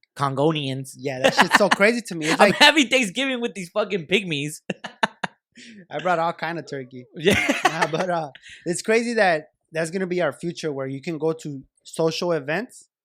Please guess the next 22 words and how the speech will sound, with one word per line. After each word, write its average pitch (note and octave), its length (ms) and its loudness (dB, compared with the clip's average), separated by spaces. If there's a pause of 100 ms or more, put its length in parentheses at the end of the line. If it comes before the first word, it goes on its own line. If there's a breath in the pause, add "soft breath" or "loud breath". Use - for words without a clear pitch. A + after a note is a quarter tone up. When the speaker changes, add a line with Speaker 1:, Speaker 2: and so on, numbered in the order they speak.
(140)
Speaker 1:
Yeah. B2 180 -8
Speaker 2:
with E3 180 -2
your D#3 120 -4
friends A#3 560 -2 (380)
without D3+ 360 0
leaving F3 340 -4
the C#3+ 100 -6
comfort D#3 440 -8
of C3 140 -8
your C3 140 -6
own C3+ 140 -8
home. C3+ 300 -6 (640)
So - 140 -2
you E3 120 0
just F#3+ 220 -6
be G3+ 140 -2
here, F#3 400 -2 (100)
I'll D#3+ 100 2
be F3+ 140 -2
at E3 100 2
my E3 180 0
house, D#3 360 -4